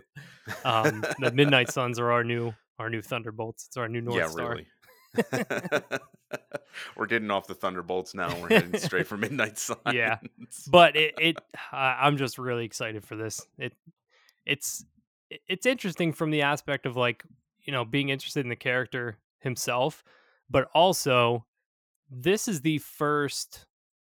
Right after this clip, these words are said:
Speaker 1: Disney Plus series that's based on a new character that we have not
Speaker 2: Yeah.
Speaker 1: seen before. So, you know, we haven't seen them tackle that kind of fresh slate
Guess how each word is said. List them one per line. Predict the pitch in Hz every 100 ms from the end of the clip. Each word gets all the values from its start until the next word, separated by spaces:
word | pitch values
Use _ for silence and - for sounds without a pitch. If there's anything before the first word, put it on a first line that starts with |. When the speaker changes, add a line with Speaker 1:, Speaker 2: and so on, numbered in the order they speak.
| _ _ _ _ -
Speaker 1:
Disney | 143 151
Plus | 120 147 135
series | - 131 123 120 113
that's | 120 120 -
based | 120 135 127 120 -
on | 120 120
a | 120 120 117
new | 120 131 131 123
character | - 127 117 - 104 98
that | 123
we | 113
have | 113
not | 120 113
Speaker 2:
Yeah. | 92
Speaker 1:
seen | 131 117
before. | 113 - 113 110 _ _ _ _ -
So, | - 135 123 117 107 _ -
you |
know, | 127
we | 135
haven't | 170 175 147 123
seen | - 151 143
them | 135 127
tackle | 117 147 135 135 135 123
that | 120 -
kind | 143 123
of | -
fresh | 139 123 -
slate | 135 131 123